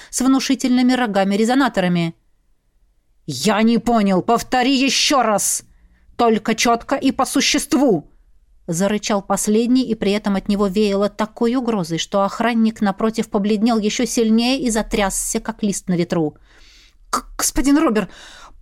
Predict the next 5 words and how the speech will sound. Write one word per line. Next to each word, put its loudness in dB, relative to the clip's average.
по-, -4
подземные 2
пар-, 0
парковки 0
затопило, 2